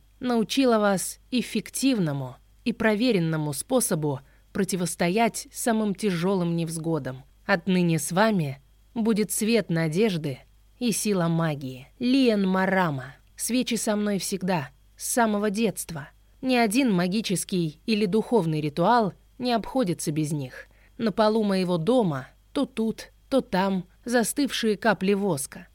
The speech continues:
Они словно говорят: «Здесь живет магия». Я уверена, что свечи сопровождают и значимые события в вашей жизни. На дне рождения, горят на праздничном торте,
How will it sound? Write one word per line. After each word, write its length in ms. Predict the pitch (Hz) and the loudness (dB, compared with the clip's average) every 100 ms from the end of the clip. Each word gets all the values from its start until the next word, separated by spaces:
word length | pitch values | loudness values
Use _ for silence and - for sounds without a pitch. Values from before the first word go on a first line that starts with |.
| _ | _
Они 460 | 185 185 233 226 180 _ | -2 0 2 0 -2 _
словно 480 | - 247 233 202 208 | -10 -2 0 0 0
говорят: 640 | 196 202 208 185 135 - - _ | 0 2 2 0 -4 -14 -20 _
«Здесь 400 | 233 196 254 247 | -2 2 4 4
живет 440 | 175 190 202 185 | 4 2 2 0
магия». 600 | 185 185 180 135 147 139 - - _ | 2 2 2 0 -6 -8 -14 -20 _
Я 220 | 226 226 | 2 6
уверена, 540 | 220 196 240 240 170 160 | 6 6 4 4 4 2
что 200 | - 160 | 0 -2
свечи 640 | - 185 247 - 160 139 - _ | 0 0 0 0 -4 -8 -16 _
сопровождают 880 | - 240 214 208 202 190 233 233 214 - - | -4 0 2 2 2 2 2 2 0 -6 -2
и 100 | 214 | 0
значимые 640 | 196 220 - 196 175 170 | 2 2 2 0 2 2
события 640 | 160 170 185 240 214 196 | 2 2 2 0 0 0
в 80 | 190 | 2
вашей 380 | 202 240 - 175 | 2 2 2 0
жизни. 520 | 156 156 135 143 131 - _ - | 0 -2 -4 -6 -10 -16 _ -6
На 140 | 233 | -2
дне 220 | 214 254 285 | 0 2 4
рождения, 800 | 185 165 170 214 196 180 170 - _ _ _ | 2 2 2 2 2 0 -2 -6 _ _ _
горят 380 | 208 226 208 190 | -2 2 2 2
на 120 | 202 | -2
праздничном 680 | 185 196 175 180 - 180 170 | 0 2 2 0 0 -2 -2
торте, 580 | - 185 165 - 160 | 0 0 0 -4 -8